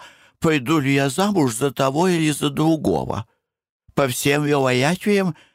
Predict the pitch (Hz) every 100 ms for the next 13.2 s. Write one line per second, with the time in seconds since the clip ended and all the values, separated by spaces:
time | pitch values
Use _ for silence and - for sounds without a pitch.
0 | _ - 135 143 135 - 131 120 165 180
1 | - 156 156 160 151 143 147 156 139 131
2 | 135 147 156 - _ _ - - 143 151
3 | 151 170 175 - 147 143 135 131 135 139
4 | 131 135 139 139 135 139 135 143 139 -
5 | 135 139 - 117 131 131 127 139 - 147
6 | 151 156 156 156 143 160 170 202 143 -
7 | 120 113 123 _ _ _ _ _ _ _
8 | _ _ _ _ _ _ 170 170 120 120
9 | 117 113 110 101 120 120 123 120 117 98
10 | - 95 95 104 101 - 101 92 80 82
11 | 87 85 85 85 82 80 - 87 85 90
12 | - 78 69 69 - 71 62 78 76 78
13 | -